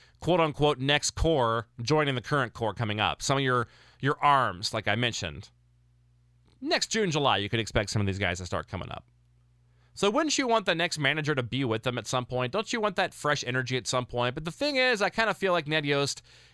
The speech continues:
isn't gonna just, like, retire at the end of the year and say, "Okay, that's it." I, I feel like the Royals will announce it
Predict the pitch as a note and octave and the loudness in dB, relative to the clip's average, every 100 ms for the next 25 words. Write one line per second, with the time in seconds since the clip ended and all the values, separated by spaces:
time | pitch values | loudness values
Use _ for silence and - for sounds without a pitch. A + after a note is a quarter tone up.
0 | _ F3+ F3+ E3+ E3 C#3 C3 C3+ A#2+ B2 | _ 0 0 0 0 0 0 0 2 -2
1 | - B2+ B2+ A#2 A2 A2 G#2+ G#2+ G#2+ G2 | 2 4 6 4 0 0 0 0 0 0
2 | G#2+ G#2+ C#3+ B2+ - F#2 - A#2+ B2 D#3 | 0 0 2 2 0 -4 -2 -2 0 0
3 | - A3 G3 D#3+ D3 C#3+ D#3 D3+ C3+ C3+ | 0 2 2 2 -2 0 2 2 2 0
4 | C3 A#2 A#2 B2 A#2 C3 B2 | 0 0 0 0 0 -2 -4